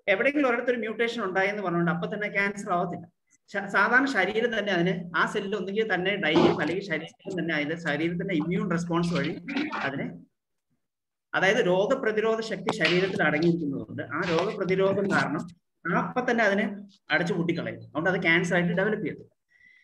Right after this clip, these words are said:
അപ്പോ, ആ, സ്റ്റഡീസ് കൃത്യമായി പറയുന്നുണ്ട് സ്ട്രെസ്, ആ, ക്യാൻസ-, സ്ട്രെസ് ഇമ്മ്യൂണിറ്റിനെ കുറയ്ക്കുന്നു. നമ്മുടെ ജീവിതത്തിൽ പിരിമുറുക്കം ഉണ്ടാവുമ്പോ, ഏ,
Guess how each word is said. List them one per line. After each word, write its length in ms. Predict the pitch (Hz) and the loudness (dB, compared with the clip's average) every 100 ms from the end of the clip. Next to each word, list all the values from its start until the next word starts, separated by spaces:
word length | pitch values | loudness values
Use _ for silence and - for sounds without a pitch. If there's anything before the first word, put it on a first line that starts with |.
| _ _ _ _ | _ _ _ _
അപ്പോ, 440 | 202 269 240 - - | 0 2 2 -4 -4
ആ, 120 | 196 | -2
സ്റ്റഡീസ് 840 | 208 202 233 247 311 330 349 302 - - | -2 2 2 6 6 6 4 0 0 -8
കൃത്യമായി 340 | 202 277 269 | -2 2 4
പറയുന്നുണ്ട് 640 | 262 220 202 220 208 - 170 - - _ - | 6 6 6 4 0 -2 -4 -6 -14 _ -20
സ്ട്രെസ്, 880 | - - 226 247 247 - 339 311 - - _ _ _ - | -18 -2 2 2 0 -4 -2 -4 -10 -20 _ _ _ -4
ആ, 260 | 139 135 135 - - _ _ - | 0 0 -2 -8 -20 _ _ -18
ക്യാൻസ-, 640 | 165 156 160 175 - - | -4 0 2 2 0 -2
സ്ട്രെസ് 480 | 170 - 190 190 - | -2 0 0 0 0
ഇമ്മ്യൂണിറ്റിനെ 640 | 269 175 175 202 214 214 208 | 0 0 0 0 0 0 0
കുറയ്ക്കുന്നു. 440 | 147 131 131 117 | -4 -8 -10 -10
നമ്മുടെ 440 | 151 170 226 - - _ - | -8 -2 -2 -2 -10 _ -12
ജീവിതത്തിൽ 540 | 143 190 - 165 - - - _ _ _ | -2 0 2 0 0 -6 -16 _ _ _
പിരിമുറുക്കം 640 | 170 170 196 226 220 233 214 | -2 0 2 0 0 0 0
ഉണ്ടാവുമ്പോ, 600 | 151 143 117 - - | 2 0 -4 -8 -16
ഏ, 40 | - | -14